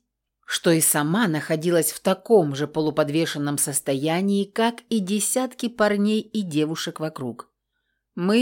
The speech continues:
явно болтались в каком-то транспорте, и, судя по вибрации и гудению, прямо в момент моего окончательного пробуждения он шел на посадку.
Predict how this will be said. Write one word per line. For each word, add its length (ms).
явно 520
болтались 680
в 60
каком-то 460
транспорте, 720
и, 160
судя 280
по 120
вибрации 560
и 160
гудению, 680
прямо 380
в 60
момент 500
моего 360
окончательного 880
пробуждения 880
он 260
шел 400
на 140
посадку. 720